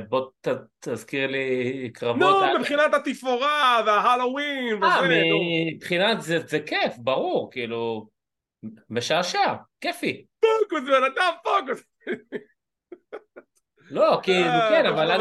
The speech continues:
Speaker 2: מבין
Speaker 1: הקטע
Speaker 2: אותי
Speaker 1: שקני
Speaker 2: בתקופה הזאת,
Speaker 1: אומגה,
Speaker 2: באמת.
Speaker 1: עד הקטע שקני אומגה הגיע. אה, רגע, על מה אנחנו מדברים?
Speaker 2: אן אקס טי, הסטלן.
Speaker 1: פוקוס.
Speaker 2: אן אקס טי, תהיה בריא.
Speaker 1: פוקוס.
Speaker 2: אז אן אקס טי הלואוין האבק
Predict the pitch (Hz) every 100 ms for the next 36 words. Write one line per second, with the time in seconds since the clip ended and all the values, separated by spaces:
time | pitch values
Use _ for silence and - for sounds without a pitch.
0 | 208 220 214 220 196 208 208 202 196 233
1 | 214 156 165 156 - _ _ _ - -
2 | _ _ 160 175 180 196 185 190 190 196
3 | 196 196 208 160 120 107 104 98 - _
4 | _ _ _ _ _ _ _ _ - 175
5 | 151 165 135 143 165 190 208 269 226 _
6 | _ _ _ _ _ _ _ _ - 392
7 | - - - - 247 269 262 208 160 135
8 | 147 143 165 180 185 156 123 _ _ _
9 | _ _ _ _ _ _ _ _ - 226
10 | 269 277 208 180 - - 180 160 139 151
11 | 147 135 135 131 117 _ _ _ _ _
12 | _ _ _ - 302 180 247 240 - 226
13 | 202 220 208 202 180 190 185 185 180